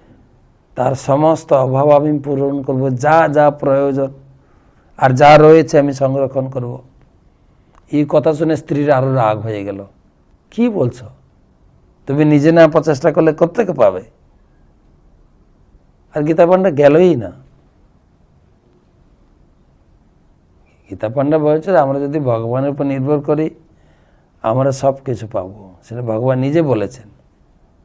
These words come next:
আর এইভাবে তার স্বামীকে অপেক্ষা করতে দেখে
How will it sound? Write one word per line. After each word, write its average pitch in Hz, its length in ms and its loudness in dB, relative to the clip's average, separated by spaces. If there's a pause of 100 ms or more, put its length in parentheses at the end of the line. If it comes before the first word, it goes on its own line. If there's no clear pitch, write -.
(1000)
আর 139 840 6 (680)
এইভাবে 147 500 2 (560)
তার 131 280 -4
স্বামীকে 131 540 -6
অপেক্ষা 131 380 -4
করতে 131 340 -8
দেখে 123 380 -8